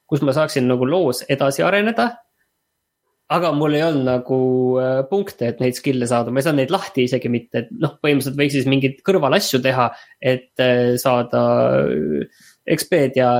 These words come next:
ja, ja edasi liikuda. Aga mul ei leidnud enam ühtegi sellist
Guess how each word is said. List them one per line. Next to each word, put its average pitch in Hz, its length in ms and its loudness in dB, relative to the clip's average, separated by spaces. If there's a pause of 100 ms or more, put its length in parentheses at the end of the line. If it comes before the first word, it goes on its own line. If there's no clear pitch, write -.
(240)
ja, 127 160 2
ja 135 320 0
edasi 208 260 0
liikuda. 120 520 -2 (640)
Aga 135 340 0 (240)
mul 175 220 2
ei 160 240 -2
leidnud 190 260 0
enam 175 160 2
ühtegi 165 300 0
sellist 175 340 -2